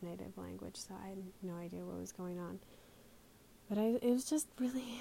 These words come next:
<laughs> weird for me, 'cause I'm thinking, "You're on a date and you pick up your phone." And I mean, that's fine if it's an emergency, but if it's not an emergency, then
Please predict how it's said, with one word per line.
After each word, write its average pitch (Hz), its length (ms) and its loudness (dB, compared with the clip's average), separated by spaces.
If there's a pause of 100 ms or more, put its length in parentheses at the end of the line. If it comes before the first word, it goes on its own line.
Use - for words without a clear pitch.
(140)
<laughs> - 200 -16
weird 269 500 6
for 247 180 4
me, 185 200 6
'cause 208 140 4
I'm 247 140 6
thinking, 277 420 2 (680)
"You're 254 100 -6
on 277 80 0
a 294 80 2 (220)
date 208 360 0 (120)
and 208 120 -2
you 214 180 0
pick - 240 -8
up 247 100 -6
your 220 140 -2 (220)
phone." - 420 -6 (1080)
And 233 100 4
I 240 60 6
mean, 254 200 6 (220)
that's 285 260 4
fine 277 320 4
if 175 100 -4
it's - 160 -2
an 190 80 4
emergency, 180 760 0
but 226 100 -2
if 233 160 -4
it's - 460 -6
not 220 480 -4
an 254 160 -2
emergency, 214 800 -6
then 240 380 -6